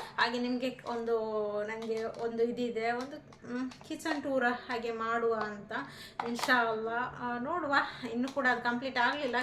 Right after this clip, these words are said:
ಕಿಚನ್ ಮೇಕ್ ಓವರ್ ಕಂಪ್ಲೀಟ್ ಆದಮೇಲೆ ನಾನು ನಿಮ್ಮೊಟ್ಟಿಗೆ ಶೇರ್ ಮಾಡ್ತೇನೆ. ಗೊತ್ತಿಲ್ಲ ಯಾವಾಗ ಅದು ಕಂಪ್ಲೀಟ್ ಆಗ್ತದೆ ಅಂತ. ಅದಕ್ಕೆ ಒಂದೊಂದೇ ಒಂದೊಂದೇ, ಅಂದರೆ ಎಲ್ಲ ಐಟಮ್ಸ್ ನಮಗೆ ತರಲಿಕ್ಕೆ ಆಗೋದಿಲ್ಲ ಒಮ್ಮೆಲೆ. ಅದಕ್ಕೆ ಒಂದೊಂದೇ ಒಂದೊಂದೇ ಐಟಮ್ಸ್,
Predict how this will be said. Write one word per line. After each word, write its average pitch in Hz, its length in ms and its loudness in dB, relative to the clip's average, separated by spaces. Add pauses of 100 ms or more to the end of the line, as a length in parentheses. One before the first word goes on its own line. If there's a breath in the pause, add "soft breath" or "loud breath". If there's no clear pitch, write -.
ಕಿಚನ್ 233 600 0
ಮೇಕ್ 233 220 -2
ಓವರ್ 233 180 2
ಕಂಪ್ಲೀಟ್ 233 420 -2
ಆದಮೇಲೆ 240 520 0
ನಾನು 247 160 0
ನಿಮ್ಮೊಟ್ಟಿಗೆ 226 340 -4
ಶೇರ್ 247 220 -4
ಮಾಡ್ತೇನೆ. 226 760 -6
ಗೊತ್ತಿಲ್ಲ 233 340 2
ಯಾವಾಗ 240 440 6
ಅದು 233 160 0
ಕಂಪ್ಲೀಟ್ 254 360 0
ಆಗ್ತದೆ 247 380 0
ಅಂತ. 220 140 -4
ಅದಕ್ಕೆ 214 220 -4
ಒಂದೊಂದೇ 277 440 0
ಒಂದೊಂದೇ, 277 360 2
ಅಂದರೆ 240 440 -2
ಎಲ್ಲ 262 200 2 (100)
ಐಟಮ್ಸ್ 254 460 2
ನಮಗೆ 240 480 2
ತರಲಿಕ್ಕೆ 240 420 2
ಆಗೋದಿಲ್ಲ 202 400 0
ಒಮ್ಮೆಲೆ. 214 540 0
ಅದಕ್ಕೆ - 800 -6
ಒಂದೊಂದೇ 269 380 4
ಒಂದೊಂದೇ 254 380 4
ಐಟಮ್ಸ್, 233 480 2